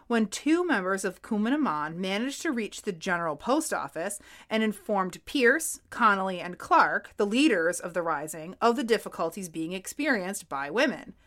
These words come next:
A hasty mobilization order was then sent out so that by the evening of the first day, women were established in most of the major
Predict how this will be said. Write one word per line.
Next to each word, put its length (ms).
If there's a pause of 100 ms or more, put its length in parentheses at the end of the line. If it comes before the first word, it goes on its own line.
(360)
A 100
hasty 400
mobilization 720
order 280
was 220
then 240
sent 320
out 300 (240)
so 120
that 160
by 200
the 200
evening 540
of 120
the 60
first 520
day, 340
women 320
were 140
established 640
in 200
most 380
of 80
the 100
major 480